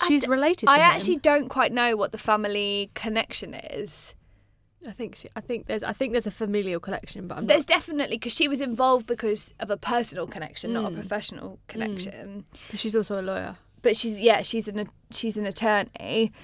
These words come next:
Speaker 1: Um, and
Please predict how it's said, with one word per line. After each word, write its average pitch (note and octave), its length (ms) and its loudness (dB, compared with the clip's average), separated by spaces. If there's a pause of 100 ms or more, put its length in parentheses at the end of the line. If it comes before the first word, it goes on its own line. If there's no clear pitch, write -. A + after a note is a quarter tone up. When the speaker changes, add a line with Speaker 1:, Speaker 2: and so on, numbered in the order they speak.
(400)
Speaker 1:
Um, G#3 640 6 (1900)
and G#3+ 480 4